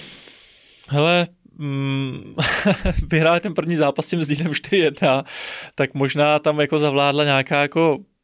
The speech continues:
menší jako euforie, ale viděl jsem, že teda jako brzy jako narazí, že narazí na, na soupeře, kterým to tak jako neusnadní a, a, eh,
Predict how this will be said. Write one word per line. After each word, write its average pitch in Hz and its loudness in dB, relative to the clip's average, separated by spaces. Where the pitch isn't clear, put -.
menší 139 0
jako 151 0
euforie, 139 2
ale 135 2
viděl 131 0
jsem, 135 -4
že 135 0
teda 135 2
jako 135 0
brzy 131 -2
jako 135 0
narazí, 131 2
že 127 -2
narazí 123 0
na, 127 0
na 123 -4
soupeře, 131 -2
kterým 131 -2
to 139 -2
tak 135 -2
jako 135 -2
neusnadní 131 0
a, 135 2
a, 127 2
eh, 98 -12